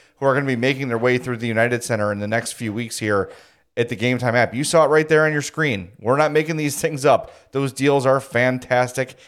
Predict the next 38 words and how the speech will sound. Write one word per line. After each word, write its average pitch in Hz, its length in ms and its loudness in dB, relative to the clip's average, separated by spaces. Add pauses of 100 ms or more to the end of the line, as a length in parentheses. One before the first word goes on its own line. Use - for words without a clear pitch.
(120)
and 113 120 -2
they 117 120 0
only 135 180 0
get 117 220 -4
better 127 400 0 (280)
as 113 140 -4
you 113 60 -6
get 120 120 -2
closer 120 360 -2
to 110 80 -4
game 107 280 -4
time. 92 280 -6
So 90 160 -12
jump 117 340 -6
in 117 160 -4
on 110 140 -4
there. 107 180 -2
And 101 100 -4
here's 202 220 -8
a 185 40 -10
little, 143 440 0 (160)
here's 131 180 -4
a - 40 0
little 233 80 2
something 180 260 0
to - 60 -12
keep 139 160 -4
an 117 80 0
eye 110 240 2
on. 85 240 -10 (360)
As 110 140 -8
we 139 80 0
were 135 80 2
talking 123 320 2
last 110 240 2
night, 113 160 0
Mario, 104 380 2
about, 98 440 2